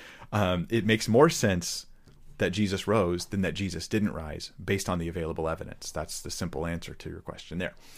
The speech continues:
So, I want to mention before we go to the Q and A, um,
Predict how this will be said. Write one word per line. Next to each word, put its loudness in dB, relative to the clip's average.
So, 12
I 10
want 8
to 10
mention 8
before 6
we 8
go 10
to 8
the 6
Q 0
and 2
A, 0
um, 0